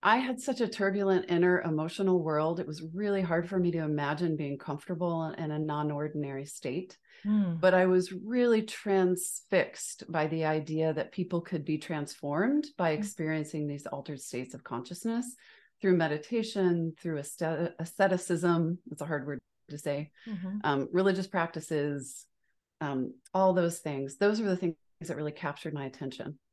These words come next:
Speaker 2: Mm-hmm. Mm-hmm. That's really fascinating. And so you, um, this, th-, it's, it's great. I, and I, I really wish we'd had you there for that discussion because we
Speaker 1: <laughs>
Speaker 2: talked about this. We talked about
Speaker 1: Mm.
Speaker 2: the,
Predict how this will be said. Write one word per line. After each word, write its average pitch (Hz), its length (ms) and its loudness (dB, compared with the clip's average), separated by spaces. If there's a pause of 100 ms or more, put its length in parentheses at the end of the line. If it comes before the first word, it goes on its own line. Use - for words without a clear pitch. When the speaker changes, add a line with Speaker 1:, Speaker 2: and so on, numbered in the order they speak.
(140)
Speaker 2:
Mm-hmm. 190 240 -6 (260)
Mm-hmm. 208 280 -12 (760)
That's 208 180 -2
really 220 180 -2
fascinating. 147 760 -2
And 175 200 4
so 196 120 2
you, 208 420 2 (120)
um, 170 280 0 (220)
this, 233 340 0 (520)
th-, 190 220 -4
it's, 190 200 -4 (100)
it's 175 140 -4
great. 233 380 0
I, 175 120 2 (140)
and 185 120 -2
I, 180 220 0
I 165 200 -2 (200)
really 220 220 2
wish 180 220 2
we'd 165 100 -2
had 156 240 0
you 156 60 0
there 156 160 2
for 151 120 -10
that 135 160 -2
discussion - 460 -4
because 160 280 -2
we 185 140 4
Speaker 1:
<laughs> - 40 -6
Speaker 2:
talked - 340 6
about - 260 2
this. - 180 -4
We 185 80 -2
talked 190 280 0
about 160 280 2
Speaker 1:
Mm. - 60 -12
Speaker 2:
the, 151 320 2